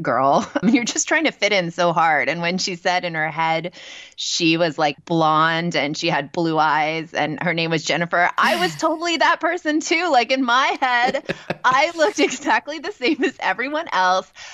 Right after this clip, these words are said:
Speaker 1: And, you know, I thought, gosh, that was so powerful.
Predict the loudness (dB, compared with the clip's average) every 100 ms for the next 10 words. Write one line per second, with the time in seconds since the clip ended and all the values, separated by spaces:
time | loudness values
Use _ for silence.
0 | -20 -20 -20 _ -6 -4 -6 -14 -12 -4
1 | -2 -2 -4 -6 -2 -2 -2 _ _ _
2 | _ -4 -2 -2 -2 -2 -2 -2 -4 -4
3 | -6 -6 -6 -4 -4